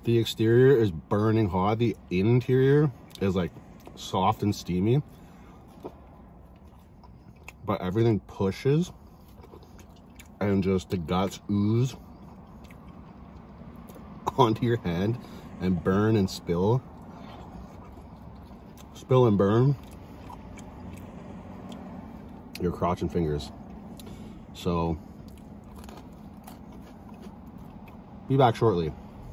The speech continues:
All right, I opened up their flaps for a while. I let 'em breathe. And now we're gonna attempt another attempt at these Hot Pockets from hell.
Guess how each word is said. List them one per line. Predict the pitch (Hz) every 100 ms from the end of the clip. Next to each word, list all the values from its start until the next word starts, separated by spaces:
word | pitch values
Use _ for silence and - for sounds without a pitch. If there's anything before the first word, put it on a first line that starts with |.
| - -
All | 107
right, | 107 87
I | 90
opened | 117 147 165
up | 160
their | 170
flaps | 151 143 131 113
for | - 139
a |
while. | 117 107 107 107 104 -
I | 80
let | 92
'em | 127 131
breathe. | 113 113 110 104 - - - - - - - - - - - - - - - - -
And | 82
now | 87 107
we're | 113
gonna | 113 113
attempt | - - - 110 113 - -
another | 82 92 98 120 104 - - - -
attempt | - 123 113 104
at | 90
these | 90 87
Hot | - 113 110
Pockets | - 107 110
from | - 90
hell. | 90 95 82